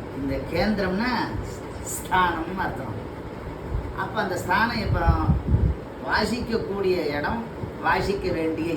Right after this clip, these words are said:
இடம், அப்படி இருக்கக்கூடிய அந்த கேந்திரத்தை, அதுவும் காளிதாச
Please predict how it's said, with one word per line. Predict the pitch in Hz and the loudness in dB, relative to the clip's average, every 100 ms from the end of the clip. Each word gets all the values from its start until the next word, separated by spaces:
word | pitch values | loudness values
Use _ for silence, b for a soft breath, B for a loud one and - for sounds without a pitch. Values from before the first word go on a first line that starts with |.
| 139 | 0
இடம், | 127 - - - - - - - - - - - - 156 | 0 -4 -8 -10 -10 -10 -10 -10 -10 -10 -10 -10 -4 -2
அப்படி | - 202 185 | 0 4 4
இருக்கக்கூடிய | 185 202 185 180 170 160 | 4 -2 -4 -4 -2 -2
அந்த | 151 143 226 | -2 -2 -2
கேந்திரத்தை, | 247 - 170 - 196 196 123 - - - - - | 0 -2 -2 -2 2 2 2 -4 -6 -8 -8 -4
அதுவும் | 160 190 185 143 - - - - - - - - | -2 0 0 0 -2 -6 -8 -10 -10 -10 -8 -2
காளிதாச | 175 226 233 214 202 | 0 2 0 0 0